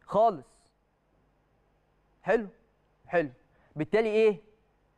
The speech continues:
مين هم أعضاء لجنة الحكام؟ وخلي بالك بقى معايا في الأسماء. مين هم أعضاء لجنة الحكام دلوقتي مع الكابتن عصام فتاح؟ أول واحد الكابتن وجيه أحمد.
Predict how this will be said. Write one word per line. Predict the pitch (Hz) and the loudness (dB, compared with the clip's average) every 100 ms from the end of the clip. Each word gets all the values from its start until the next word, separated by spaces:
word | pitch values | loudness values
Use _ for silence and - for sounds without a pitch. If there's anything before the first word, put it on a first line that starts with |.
| _ - | _ -4
مين | 208 | 0
هم | 208 220 | 2 2
أعضاء | 165 170 208 | 2 2 2
لجنة | 208 202 190 | 2 -2 -10
الحكام؟ | 160 180 208 | -8 -2 -2
وخلي | 190 214 208 | -2 0 0
بالك | 208 185 | 0 0
بقى | 202 | -2
معايا | 196 208 | 0 -2
في | 202 | -2
الأسماء. | 165 - 196 - _ _ - | -8 -2 0 -2 _ _ -8
مين | 185 | -4
هم | 208 | 0
أعضاء | 196 175 202 | 0 0 0
لجنة | 208 196 | 0 -4
الحكام | 185 151 208 202 | -12 -8 -4 -2
دلوقتي | 185 196 - 202 | 0 -2 -2 -6
مع | 156 | -4
الكابتن | - 185 170 | -4 -4 -2
عصام | 185 190 | -2 -2
فتاح؟ | 185 - 208 - - _ _ _ _ _ _ _ _ _ _ _ _ - | -2 0 -2 -2 -14 _ _ _ _ _ _ _ _ _ _ _ _ -2
أول | 202 220 | 0 0
واحد | 226 220 240 165 _ _ _ _ | 0 -2 -8 -12 _ _ _ _
الكابتن | 175 220 214 190 | -8 -6 -4 -4
وجيه | 185 202 | -4 -4
أحمد. | 196 - | -4 -8